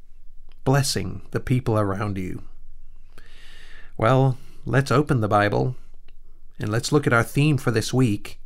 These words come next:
escape from emptiness. So often we find emptiness creeping into our lives and this sense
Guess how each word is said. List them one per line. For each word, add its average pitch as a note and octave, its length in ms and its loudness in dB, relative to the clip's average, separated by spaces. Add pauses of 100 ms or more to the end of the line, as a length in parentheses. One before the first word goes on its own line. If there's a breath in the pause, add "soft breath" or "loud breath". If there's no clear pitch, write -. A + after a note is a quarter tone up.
escape - 640 0 (200)
from A#2+ 360 2
emptiness. G#2+ 800 0 (520 loud breath)
So B2+ 720 6 (320 soft breath)
often A2 540 2
we G#2+ 160 -2
find A#2+ 500 2
emptiness B2+ 640 0
creeping B2+ 420 2
into B2 260 4
our A2 160 6
lives G#2+ 460 2
and G2+ 80 -6
this G2+ 140 -6
sense - 680 0